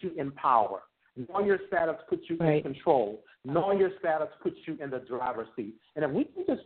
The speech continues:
Speaker 1: start right there, if we can begin right there, then I think we're on to starting, um, a paradigm shift,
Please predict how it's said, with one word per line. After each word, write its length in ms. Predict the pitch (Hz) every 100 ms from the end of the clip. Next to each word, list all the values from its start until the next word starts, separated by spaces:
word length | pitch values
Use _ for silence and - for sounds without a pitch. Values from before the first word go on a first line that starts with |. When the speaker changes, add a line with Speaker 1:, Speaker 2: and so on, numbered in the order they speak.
| -
Speaker 1:
start 240 | 214 202 -
right 200 | 160 160
there, 260 | - 123 - - _ _
if 60 | 131
we 140 | 123 247
can 180 | 247
begin 520 | 180 156 120 160 185 160
right 280 | - 151
there, 380 | - 156 131 123 - _
then 160 | - 127
I 160 | 117 180 -
think 260 | 156 127 123 _ _ _
we're 300 | 123 139 143
on 280 | - 135 135 131 -
to 320 | 135 123 117 - - _ -
starting, 580 | - 151 143 131 123 123 - _ -
um, 520 | 139 131 123 117 117 -
a 60 | 131
paradigm 640 | - 165 160 131 117 110 -
shift, 260 | 120 110